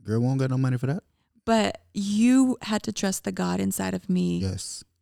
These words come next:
Speaker 2: in
Speaker 1: I
Speaker 2: the
Speaker 1: have to
Speaker 2: same
Speaker 1: trust
Speaker 2: way
Speaker 1: that
Speaker 2: that
Speaker 1: you hear God even though I'm not hearing the same thing.
Speaker 2: Yes.
Speaker 1: And, and I think a lot of times, you know, um, I, I just wanna break religious mindsets because, you know, you talk about, um, the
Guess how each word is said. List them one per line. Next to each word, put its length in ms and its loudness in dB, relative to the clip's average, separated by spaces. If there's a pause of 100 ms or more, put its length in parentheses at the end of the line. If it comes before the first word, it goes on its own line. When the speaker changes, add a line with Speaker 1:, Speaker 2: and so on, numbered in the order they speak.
(100)
Speaker 2:
in 80 2
Speaker 1:
I 40 4
Speaker 2:
the 40 2
Speaker 1:
have 40 -2
to 40 0
Speaker 2:
same 120 2
Speaker 1:
trust 140 6
Speaker 2:
way 40 0
Speaker 1:
that 140 2
Speaker 2:
that 60 -2
Speaker 1:
you 140 4
hear 200 4
God 320 -2
even 240 -2
though 80 0
I'm 120 -2
not 160 -4
hearing 260 -4
the 80 -4
same 280 -4
thing. 280 -6
Speaker 2:
Yes. 540 -6 (400)
Speaker 1:
And, 540 4
and 100 2
I 80 2
think 220 2
a 40 0
lot 200 0
of 80 -2
times, 440 -2
you 120 -2
know, 280 -2 (380)
um, 300 -4
I, 180 2
I 80 -2
just 220 -4
wanna 140 0
break 460 -6
religious 440 -4
mindsets 520 -6
because, 420 -2 (220)
you 120 -4
know, 80 4
you 100 4
talk 180 -2
about, 280 -2
um, 360 -4 (720)
the 160 -14